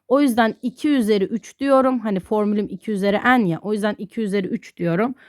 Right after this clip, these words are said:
O da iki çarpı iki çarpı ikiden iki kere iki dört, dört kere iki nedir? Sekizdir. Çocuklar, şimdi bunu bir sürü örnek olacak şekilde alt alta yapalım. Şimdi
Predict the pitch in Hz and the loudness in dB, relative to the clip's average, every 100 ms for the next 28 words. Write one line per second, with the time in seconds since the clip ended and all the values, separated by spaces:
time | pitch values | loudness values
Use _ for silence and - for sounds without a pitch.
0 | _ _ 240 226 240 - 254 233 202 - | _ _ -2 -2 -2 -6 0 4 4 0
1 | - 240 - 190 170 214 - 220 247 240 | -8 -8 -2 0 0 -4 -4 -2 -2 -4
2 | 247 233 226 185 170 175 170 226 269 - | -6 -2 0 0 -4 -4 -2 -2 -4 -2
3 | 240 202 - 180 175 208 233 208 254 269 | 0 0 -2 -2 -2 -2 0 0 -2 -4
4 | _ _ - - 214 - 156 160 - _ | _ _ -20 -4 -4 -2 -8 -8 -16 _
5 | _ _ _ _ 285 285 285 262 302 285 | _ _ _ _ -2 2 2 2 0 0
6 | 247 285 254 233 302 269 - 240 247 247 | 2 2 2 2 0 0 -2 0 2 2
7 | 240 - 233 220 226 - 180 185 - 247 | 0 -2 -4 0 -2 -4 -6 -4 2 2
8 | 214 185 180 254 214 - 151 147 _ _ | 2 -4 -4 -2 -4 -4 -12 -12 _ _
9 | _ _ _ - _ _ - 262 185 | _ _ _ -20 _ _ -2 2 2